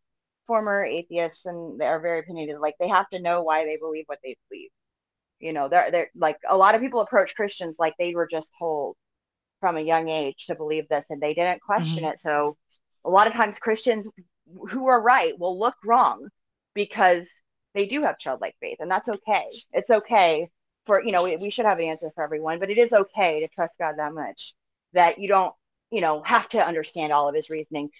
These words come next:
Speaker 1: But the point is, is God doesn't just say, "Because I said so." You know,
Speaker 2: Right.
Speaker 1: I mean, he could,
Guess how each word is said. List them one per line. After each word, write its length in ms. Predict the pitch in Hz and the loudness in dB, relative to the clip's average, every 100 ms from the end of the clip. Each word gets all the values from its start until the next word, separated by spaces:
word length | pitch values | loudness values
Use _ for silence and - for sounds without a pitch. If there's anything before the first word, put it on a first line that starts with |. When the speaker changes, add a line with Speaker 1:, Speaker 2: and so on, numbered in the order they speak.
| _ | _
Speaker 1:
But 180 | 247 240 | 4 4
the 80 | 233 | 2
point 380 | 220 - 359 269 | -6 -4 -2 0
is, 180 | 175 190 | -2 -6
is 80 | 185 208 | -4 4
God 220 | 208 240 | 4 4
doesn't 280 | 226 214 208 | 0 -2 -6
just 140 | 190 | -6
say, 120 | 196 | -6
"Because 380 | 190 - - 392 | -6 0 2 2
I 140 | 370 - | 2 -2
said 300 | - 277 - - | -2 -2 -2 -2
so." 320 | - 196 160 - _ _ _ _ - | -8 -6 -6 -10 _ _ _ _ 2
You 100 | 233 | 6
know, 60 | 208 | 6
Speaker 2:
Right. 140 | - - | 4 4
Speaker 1:
I 80 | 269 | 4
mean, 120 | 277 | 6
he 100 | 311 | 2
could, 400 | 247 415 302 185 | 4 6 6 4